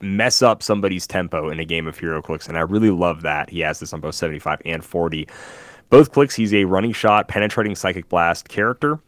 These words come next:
But top dial, he is an eleven for three with an eighteen defense with invulnerability versus his bottom dial being only a ten attack with a seventeen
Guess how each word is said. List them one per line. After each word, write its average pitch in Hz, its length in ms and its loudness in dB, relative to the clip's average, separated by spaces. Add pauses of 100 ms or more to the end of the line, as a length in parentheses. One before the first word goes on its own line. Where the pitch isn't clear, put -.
(880)
But 90 200 0
top 131 220 0
dial, 127 200 4
he 113 140 0
is 95 100 -2
an 98 80 -4
eleven 98 240 -2
for 92 140 -12
three 90 280 -4
with - 140 -14
an 82 160 -8
eighteen 90 400 -8
defense 85 420 -6
with 104 140 -4
invulnerability 87 880 -2 (300)
versus 120 440 2
his 95 140 -4
bottom 90 400 0
dial 80 300 0
being 82 240 -6
only 80 280 -6
a 82 40 -8
ten 120 180 -2
attack 82 380 -2
with 85 100 -14
a 82 120 -4
seventeen 78 580 -10